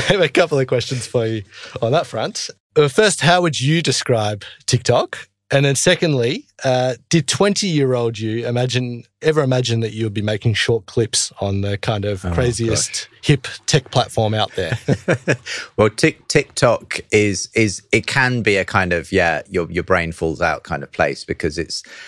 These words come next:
Speaker 2: I think it's one of those things that have just been developed in the social media space to kind of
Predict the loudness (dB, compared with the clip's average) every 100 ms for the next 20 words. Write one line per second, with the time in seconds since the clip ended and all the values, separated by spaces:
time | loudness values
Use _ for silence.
0 | -20 -20 -20 -6 -2 0 -2 0 0 0
1 | 0 0 2 2 2 0 0 -2 -2 -2
2 | -2 0 -2 -2 -4 -2 -2 -2 -2 0
3 | -2 -2 -4 -4 -2 -2 -2 -2 -2 -4
4 | -4 -2 -2 -2 -8 -4 -2 -2